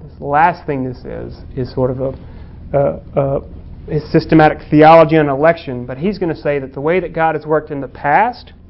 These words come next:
and he's gonna look at the past in Israel, and the way that he is working in the present, that same pattern is gonna be how God is gonna work all the way through to the future,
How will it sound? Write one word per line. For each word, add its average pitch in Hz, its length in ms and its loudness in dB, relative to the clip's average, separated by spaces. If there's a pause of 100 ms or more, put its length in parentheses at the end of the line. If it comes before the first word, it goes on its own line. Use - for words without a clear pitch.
(420)
and 156 80 -2
he's 139 60 0
gonna 139 120 2
look 143 120 0
at - 80 -10
the 143 80 -6
past 147 440 2
in 160 100 0
Israel, 180 480 -2 (520)
and 147 100 -4
the 143 60 2
way 151 100 8
that 151 120 2
he 151 120 2
is 143 100 0
working 160 440 2
in 156 120 -2
the 147 80 -4
present, 196 680 0 (680)
that 175 200 4
same 214 460 2
pattern 143 800 0 (360)
is 139 120 -8
gonna 151 160 -2
be 143 100 -4
how 135 160 -2
God 156 320 2
is 160 60 -8
gonna 151 180 -4
work 139 380 -2 (240)
all 185 280 6
the 180 80 -6
way 170 240 0
through 165 220 -6
to 143 60 -8
the 139 100 -8
future, 156 380 -10